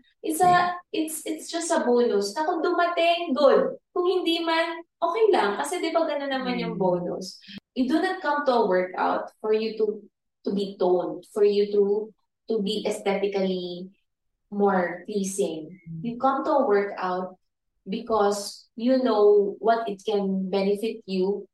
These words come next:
Speaker 1: mentally, emotionally, and even spiritually. Kasi
Speaker 2: Mm.
Speaker 1: di ba, kung gift sa atin ni Lord lahat to, syempre gusto niya, di ba, tinitake care natin.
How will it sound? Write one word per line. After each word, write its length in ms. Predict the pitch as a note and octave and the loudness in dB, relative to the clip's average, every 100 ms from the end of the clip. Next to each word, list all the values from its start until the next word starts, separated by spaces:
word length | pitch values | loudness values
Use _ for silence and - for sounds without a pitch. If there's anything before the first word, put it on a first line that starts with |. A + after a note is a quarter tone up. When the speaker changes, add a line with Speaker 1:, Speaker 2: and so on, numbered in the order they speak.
| _ _ _ - | _ _ _ -2
Speaker 1:
mentally, 760 | G3+ G3+ G3+ G#3 F#3 G3 G3+ - | 2 2 2 0 0 -4 -6 -8
emotionally, 1040 | G3 G3 F#3+ F#3+ G3 F#3 F#3 F3+ F3+ G3+ - _ | -4 0 0 -2 -2 -2 -4 -6 -8 -8 -10 _
and 60 | - | -8
even 260 | C#4 D4 D4+ | -6 -4 -6
spiritually. 800 | - C4 B3 A3 G3+ F3+ - F#3+ F#3+ _ _ _ - | -6 -4 -2 -4 -6 -6 -6 -10 -14 _ _ _ -14
Kasi 240 | - E4 | -8 -4
Speaker 2:
Mm. 20 | |
Speaker 1:
di 100 | D4 A#3+ | -2 2
ba, 400 | A#3+ A#3+ - - - - - _ | 2 2 -2 -8 -16 -20 -20 _
kung 240 | D4+ D4+ | -4 -2
gift 240 | B3 F4 - | 0 0 2
sa 220 | D#4+ D#4 | 2 2
atin 160 | D#4 D4 | 0 0
ni 100 | C4 | 2
Lord 240 | A#3 A3+ A#3 | 4 2 0
lahat 340 | G3+ F#3 - - | 0 0 -2 -4
to, 440 | - D#4 - - _ _ | -2 0 -2 -8 _ _
syempre 360 | - E4 G4+ G4+ | -8 -2 2 2
gusto 300 | F4+ - D#4 | 2 0 -2
niya, 180 | D#4 | -2
di 140 | E4 B3 | -2 0
ba, 160 | C4+ | -2
tinitake 500 | C#4+ C#4 C4 A#3 G#3+ | -2 -4 -2 0 0
care 300 | - G#3 G3 | 2 2 2
natin. 580 | F#3 - - - D#3 - | 0 -4 -6 -4 -4 -4